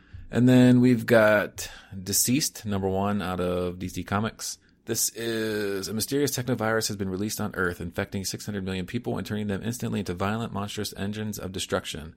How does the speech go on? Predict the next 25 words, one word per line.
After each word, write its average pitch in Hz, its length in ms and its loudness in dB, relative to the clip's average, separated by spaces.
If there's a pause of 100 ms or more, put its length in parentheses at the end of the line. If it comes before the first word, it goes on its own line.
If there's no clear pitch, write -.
(400)
The 98 80 -8
heroes 110 220 2
of 104 80 0
the 98 60 -4
D 113 100 0
C 107 180 -2
U 135 220 4
are 92 80 2
caught 104 220 -2
completely 117 300 -6
unprepared 120 500 -4
for 110 120 0
a 92 60 2
pandemic 107 520 -4
of 95 60 -4
this 104 160 -4
magnitude 104 540 -4
and 95 100 -10
struggle 113 280 -6
to 98 80 -8
save 107 240 -4
their 95 100 -4
loved 92 220 -6
ones 104 180 -6
first. 76 380 -6